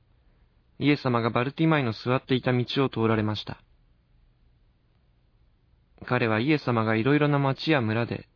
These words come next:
病人を癒されたという話を聞いていたのでしょう。そのような力を持っているイエスという人は救い主に違いない。彼は伝え聞く噂話を通してイエス様を信じました。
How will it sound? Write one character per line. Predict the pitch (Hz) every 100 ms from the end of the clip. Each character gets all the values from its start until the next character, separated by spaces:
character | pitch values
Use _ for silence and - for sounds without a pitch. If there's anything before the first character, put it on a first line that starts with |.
| -
病 | 110 123 127
人 | 127
を |
癒 | 123 131
さ | - 156
れ |
た | 143
と | 120
い | 113
う | 117
話 | 113 117 -
を | 143
聞 | 110 117
い |
て | 113
い | 113
た | 117
の | 110
で | 101
し | -
ょ | 107 - _ _ _ _ _ _ _ _ _ _ _ _ _ _ _ _ _ _ _ -
う。 |
そ | - 131
の |
よ | 143
う |
な | 131
力 | - - 139 143
を |
持 | 127 120
っ |
て | - 113
い | 104
る | - -
イ | 127
エ | 139
ス | -
と | 120
い | 113
う |
人 | - 131
は | 117 101 - _ _
救 | - - 139
い |
主 | 120 139
に | 135
違 | - 120 135
い | 143
な | 135
い。 | 110 _ _ _ _ _ _ _ _ _ _ _ _ _ _ _ _ _ _ _ -
彼 | 143 135
は | 120
伝 | - - 147
え |
聞 | 151 -
く | -
噂 | 131 139 147
話 | 160 147 -
を | 107
通 | - 127 117
し | -
て | - _ _ _ _
イ | 113 113
エ |
ス | 107
様 | 107 110
を | 117
信 | - 120
じ | 107
ま | 110
し | 107
た。 | -